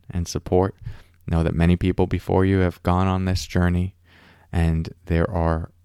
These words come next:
new friends, new groups, new communities on the other side of this that are waiting to praise you, accept you,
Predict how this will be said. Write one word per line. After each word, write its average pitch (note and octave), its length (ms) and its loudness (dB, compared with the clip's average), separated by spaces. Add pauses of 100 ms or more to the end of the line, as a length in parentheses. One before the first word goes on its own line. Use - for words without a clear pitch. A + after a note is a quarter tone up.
(140)
new F2 260 2
friends, G2 680 -6 (100)
new E2+ 180 0
groups, - 540 -2
new F#2+ 280 4
communities F#2+ 680 0
on F2 160 -2
the F2 240 -2
other F#2+ 260 -2
side F2+ 380 -4
of - 160 -8
this - 380 -8 (540)
that E2 300 0
are E2+ 300 0
waiting F#2 720 -2 (300)
to - 100 -8
praise F#2 460 0
you, F#2 300 -2 (220)
accept - 520 -4
you, F2 220 2